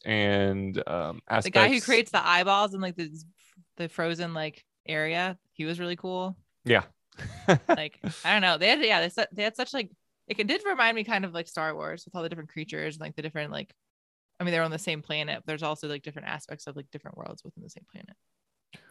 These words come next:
Speaker 1: Right. And there's some good action set pieces, like when he's chasing the one, uh, the one woman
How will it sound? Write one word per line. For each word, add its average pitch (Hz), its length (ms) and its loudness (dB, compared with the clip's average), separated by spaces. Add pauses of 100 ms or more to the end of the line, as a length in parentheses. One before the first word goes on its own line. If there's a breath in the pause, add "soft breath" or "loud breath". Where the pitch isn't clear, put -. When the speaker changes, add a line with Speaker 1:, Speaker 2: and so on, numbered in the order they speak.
(160 soft breath)
Speaker 1:
Right. 113 420 6
And 175 180 0
there's 208 240 4
some 214 160 2
good 175 320 4
action 113 720 4 (420)
set - 280 4
pieces, 104 640 6
like 98 200 6 (100)
when 107 120 2
he's 101 140 2
chasing 101 560 2
the 98 80 6
one, 98 500 2
uh, 98 420 4 (540)
the 107 100 2
one 101 240 4
woman 95 320 2